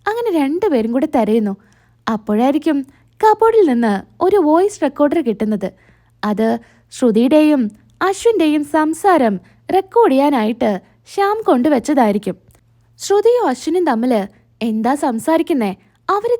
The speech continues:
തമ്മിൽ ഇഷ്ടത്തിലാണോ എന്നൊക്കെ അറിയാൻ കൊണ്ടുവച്ചതാ. അത് തിരികെ എടുക്കാൻ പിറ്റേ ദിവസം വന്നപ്പോഴേക്കും തക്ക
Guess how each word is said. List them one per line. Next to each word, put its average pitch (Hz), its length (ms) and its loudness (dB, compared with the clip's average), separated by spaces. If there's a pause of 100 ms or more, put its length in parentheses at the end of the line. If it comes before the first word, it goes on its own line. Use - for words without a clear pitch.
തമ്മിൽ 302 300 0
ഇഷ്ടത്തിലാണോ 247 680 0 (380)
എന്നൊക്കെ 440 460 -2
അറിയാൻ 254 320 0
കൊണ്ടുവച്ചതാ. 233 580 -2 (520)
അത് 214 280 -4
തിരികെ 240 380 -2
എടുക്കാൻ 294 280 -2 (360)
പിറ്റേ 427 400 0
ദിവസം 294 280 0 (100)
വന്നപ്പോഴേക്കും 254 680 -2 (420)
തക്ക 466 340 -6